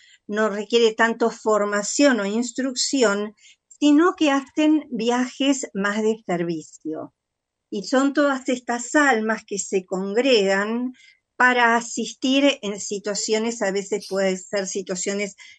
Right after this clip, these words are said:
muy caóticas que se viven en el plano tierra, pueden darse por situaciones clamati-, y climáticas, eventos,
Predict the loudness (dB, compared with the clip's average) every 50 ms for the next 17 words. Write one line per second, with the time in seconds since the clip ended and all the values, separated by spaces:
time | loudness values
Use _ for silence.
0 | _ _ -6 -6 -4 -4 -2 -2 0 0 0 0 -2 -4 -4 -4 -6 -6 -4 -6
1 | -8 -6 -2 -4 -4 -2 -2 -2 0 0 0 -2 -4 -8 _ -4 -2 -2 -2 -4
2 | -4 -4 -4 -2 -2 -2 -4 -4 -2 2 4 6 6 6 6 6 4 4 2 -2
3 | -2 -2 -4 -4 -4 -2 -2 -2 -2 -4 -4 -4 -8 -8 -8 -8 -8 -6 -6 -6
4 | -6 -6 -6 -4 -4 -2 -4 -4 -4 _ -4 -2 -2 -2 0 2 2 2 2 2
5 | 0 -2 -6 -6 -6 -14 -20 -10 _ -6 -4 -4 -2 0 0 0 -2 -2 -6 -4
6 | -4 -4 -4 -4 -2 -4 -2 0 0 -2 0 -2 -4 -4 -4 -4 -4 -4 -4